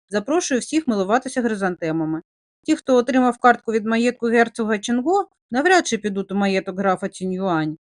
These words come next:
Щойно ми дізналися, що запрошення з маєтку герцога Ченго вже надіслано, мадам. І, ймовірно, вона візьме вас та старшу леді з собою. Тож молодій леді справді не варто турбуватися через цю картку з маєтку графа". Не варто турбуватися?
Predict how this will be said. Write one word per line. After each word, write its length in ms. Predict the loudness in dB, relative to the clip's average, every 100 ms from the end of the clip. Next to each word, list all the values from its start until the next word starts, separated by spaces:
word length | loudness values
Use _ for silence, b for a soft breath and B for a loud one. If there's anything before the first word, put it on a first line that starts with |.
| _
Щойно 300 | 2 6 6
ми 120 | 6
дізналися, 600 | 2 2 4 4 2 -2
що 180 | -4 -2
запрошення 540 | -2 0 0 0 -2
з 60 | -2
маєтку 380 | -2 -2 -4 -2
герцога 460 | 0 0 -4 -4
Ченго 360 | -4 -6 -2 -2
вже 140 | -2
надіслано, 600 | -2 0 -2 -4 -4 -2
мадам. 420 | -2 -2 -2 -6 -8 _ _ _
І, 80 | 0
ймовірно, 480 | 0 2 2 2
вона 240 | 0 0 0
візьме 320 | 2 2 2
вас 200 | 2 0
та 140 | 0
старшу 400 | 0 2 2 0
леді 260 | 0 0 -2
з 40 | -6
собою. 560 | -8 -6 -4 -2 -4 -8 _ _
Тож 160 | -2 4
молодій 500 | 6 4 2 2 0 -2 -2
леді 340 | 0 0 -2
справді 400 | 0 2 4 2
не 140 | 0
варто 280 | 2 2 0
турбуватися 720 | -8 -6 -2 2 2 2 -6
через 320 | -8 -6 -8 -8
цю 140 | -8
картку 400 | 0 -2 -2 -8
з 40 |
маєтку 420 | -4 -2 -4 -6 -6
графа". 420 | -4 -4 -6 -14 _ _ _ _ _ _ _ _ _ _ _ -4
Не 280 | 0 0
варто 360 | 2 2 2 -6
турбуватися? 1080 | -6 -8 -6 -6 2 2 2 -2 -4 -8